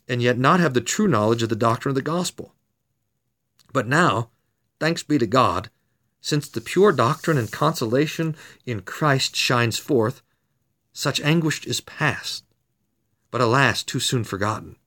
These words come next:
For the young people who now grow up know nothing of it,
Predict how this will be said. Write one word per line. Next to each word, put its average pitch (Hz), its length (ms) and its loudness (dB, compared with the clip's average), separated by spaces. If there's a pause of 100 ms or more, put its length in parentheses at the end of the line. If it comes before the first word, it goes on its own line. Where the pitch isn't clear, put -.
(640)
For 139 120 -4
the 127 100 4
young 185 220 4
people 113 260 -2
who 123 100 4
now 151 220 2
grow 98 240 2
up 113 140 0
know 135 140 2
nothing 143 380 0
of 151 160 4
it, 95 80 0